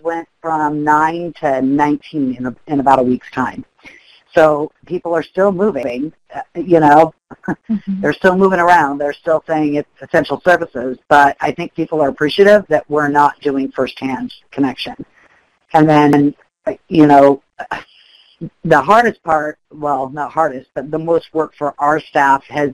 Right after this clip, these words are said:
Speaker 1: been the move-in process, um, <clears throat> particularly because, uh, we have a lot more stringent, uh, guidelines on move-ins, in-,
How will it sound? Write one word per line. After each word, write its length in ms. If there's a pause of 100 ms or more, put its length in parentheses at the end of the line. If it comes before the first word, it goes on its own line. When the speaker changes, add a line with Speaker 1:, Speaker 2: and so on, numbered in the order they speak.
Speaker 1:
been 300
the 60
move-in 360
process, 540 (800)
um, 480 (240)
<clears throat> 380
particularly 640
because, 640 (300)
uh, 220 (100)
we 220
have 320 (220)
a 120
lot 280
more 140
stringent, 640 (160)
uh, 200
guidelines 720
on 240
move-ins, 400 (380)
in-, 260